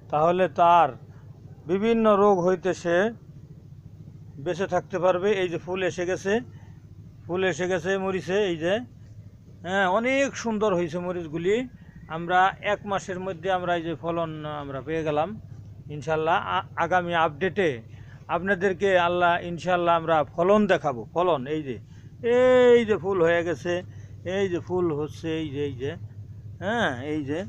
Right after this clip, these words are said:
এই ফুল এসে গেছে, এই যে। সেই জন্যে আপনারা এগুলো দোয়া করবেন, যাতে আমরা এই মরিচের, ইনশাল্লাহ, জাতগুলি সম্প্রসারণ করে আপনাদের দিতে পারি। অনেক সুন্দর হয়েছে। আসসালামু আলাইকুম।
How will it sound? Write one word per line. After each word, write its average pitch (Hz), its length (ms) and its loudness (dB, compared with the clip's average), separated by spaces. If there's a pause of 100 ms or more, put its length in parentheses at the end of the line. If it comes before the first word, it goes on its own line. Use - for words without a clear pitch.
(380)
এই 156 80 -8
ফুল 170 240 -4
এসে 165 240 -2
গেছে, 165 240 -4
এই 170 120 -6
যে। 180 220 -10 (600)
সেই 147 120 -8
জন্যে 175 360 -2 (600)
আপনারা 160 440 2
এগুলো 165 280 2
দোয়া 175 240 6
করবেন, 180 420 4
যাতে 170 280 2
আমরা 170 400 4 (580)
এই 160 180 0
মরিচের, 165 500 0 (920)
ইনশাল্লাহ, 160 420 -4
জাতগুলি 156 460 -2
সম্প্রসারণ 165 600 -6
করে 160 180 -2
আপনাদের 151 420 -4
দিতে 160 220 -8
পারি। 156 320 -4 (640)
অনেক 151 260 -6
সুন্দর 165 380 -6
হয়েছে। 151 420 -6 (2750)
আসসালামু 147 480 0
আলাইকুম। 147 640 0